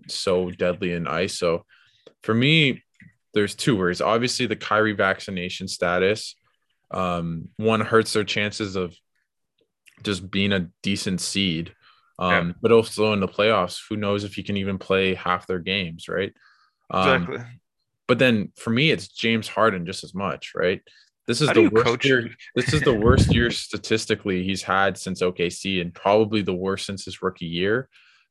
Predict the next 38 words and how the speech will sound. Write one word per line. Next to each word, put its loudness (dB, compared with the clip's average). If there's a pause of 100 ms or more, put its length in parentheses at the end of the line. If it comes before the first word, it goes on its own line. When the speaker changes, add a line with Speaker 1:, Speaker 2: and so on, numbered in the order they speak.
Speaker 1:
Um, -2 (140)
you -6
can, -4
you -2
know, -8
quibble 0
about -2
it, -6
but 0
it's -6
definitely 0
the -2
worst -2
since -8
O 0
K -4
C, -4
which -8
was -8
ten -4
years -4
ago. -6 (380)
Speaker 2:
<laughs> -2
Speaker 1:
Uh, -2
and -2 (580)
I 2
just -4
don't, -4
he -6
looks -4
out 4
of 2
shape. -2 (240)
He -6
looks, -6 (140)
Speaker 2:
Disengaged. -2
Speaker 1:
you -2
know, -4